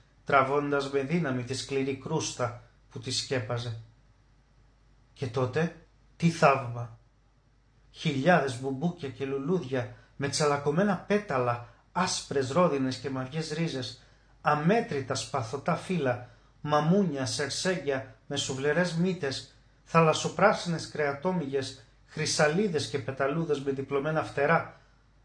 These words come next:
αποκαλύφθηκαν ολόκληρος κοιμισμένος κόσμος,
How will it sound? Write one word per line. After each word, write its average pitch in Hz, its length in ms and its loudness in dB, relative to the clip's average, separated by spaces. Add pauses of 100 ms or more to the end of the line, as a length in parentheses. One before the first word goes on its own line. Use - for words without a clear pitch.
αποκαλύφθηκαν 127 1120 -2
ολόκληρος 131 760 0
κοιμισμένος 139 640 -6
κόσμος, 135 580 -6